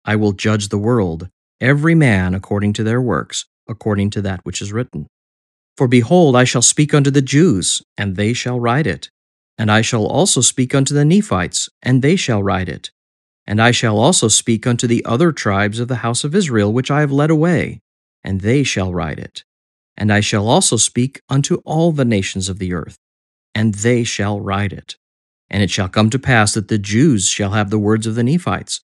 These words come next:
and the Nephites shall have the words of the Jews, and the Nephites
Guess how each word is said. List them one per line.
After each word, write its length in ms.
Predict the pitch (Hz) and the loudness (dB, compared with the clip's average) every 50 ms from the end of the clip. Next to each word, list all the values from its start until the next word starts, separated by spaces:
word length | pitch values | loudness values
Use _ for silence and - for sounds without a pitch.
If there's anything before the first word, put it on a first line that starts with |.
| _ _ _ | _ _ _
and 140 | - 120 117 | 0 2 4
the 80 | 123 123 | 6 6
Nephites 560 | 127 165 214 208 - 123 117 131 147 - - | 6 6 6 4 4 4 2 2 2 0 -4
shall 240 | - - 131 123 123 | -4 -2 -2 0 0
have 160 | 135 135 143 | 0 0 0
the 80 | 143 131 | 0 0
words 280 | 110 107 113 113 113 | 2 2 2 2 0
of 80 | 139 139 | -2 -4
the 80 | 151 | -4
Jews, 480 | 151 - 202 214 196 - - - - - - _ _ _ _ _ _ _ _ _ | -4 -2 -2 -2 0 -2 -4 -6 -8 -10 -12 _ _ _ _ _ _ _ _ _
and 140 | 107 107 | -2 0
the 80 | 101 98 | 2 4
Nephites 600 | 101 107 131 156 147 - 165 160 165 175 - - | 4 4 4 2 2 2 2 2 2 2 0 -4